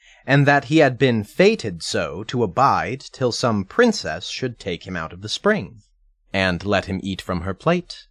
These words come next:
and sleep upon her bed for three nights. "You," said the prince, "have broken this cruel charm, and now I have nothing to wish for but that you should go with me into my father's kingdom,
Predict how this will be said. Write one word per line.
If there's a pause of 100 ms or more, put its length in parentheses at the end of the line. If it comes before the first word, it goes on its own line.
(120)
and
sleep
upon
her
bed
for
three
nights. (160)
"You," (140)
said
the
prince, (420)
"have
broken
this
cruel
charm, (560)
and
now
I
have
nothing
to
wish
for
but
that
you
should
go
with
me (340)
into
my
father's
kingdom,